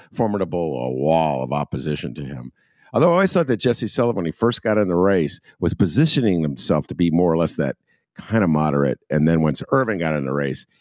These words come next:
he had to pivot right a little bit, uh, and couldn't go down that path 'cause it was taken. Before we leave statewide, uh, your thoughts? Uh, this is gonna be a real showdown, uh, uh, election. Uh, Thomas DeVore, the, uh, uh, the lawyer,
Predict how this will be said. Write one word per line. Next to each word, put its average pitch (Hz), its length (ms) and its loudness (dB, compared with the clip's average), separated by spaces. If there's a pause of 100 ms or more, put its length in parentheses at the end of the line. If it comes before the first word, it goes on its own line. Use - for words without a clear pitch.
he - 60 -4
had 92 80 2
to - 180 -4
pivot 82 220 0
right 82 240 0
a 71 80 -4
little 60 180 -8
bit, 60 260 -10 (440)
uh, 55 460 -6 (120)
and 67 380 -6
couldn't - 260 -10
go 67 160 -2
down 64 240 -6
that 60 180 -10
path 64 360 -8
'cause - 160 -14
it 55 40 -20
was - 140 -16
taken. - 300 -4 (260)
Before 156 220 0
we 160 100 4
leave 123 220 -2
statewide, 113 640 2
uh, 78 320 -2
your 73 80 -4
thoughts? - 540 -2 (360)
Uh, 65 380 -10
this 110 160 -6
is - 80 -14
gonna 135 160 -2
be 117 140 0
a 82 40 0
real 87 160 0
showdown, 82 720 -2
uh, 55 360 -16 (520)
uh, 55 200 -12 (600)
election. 76 480 -4 (460)
Uh, 50 220 -18
Thomas 80 280 -2
DeVore, 95 600 0 (160)
the, 60 240 -8
uh, 57 180 -8
uh, - 640 -20 (220)
the 52 80 -18
lawyer, 85 500 -2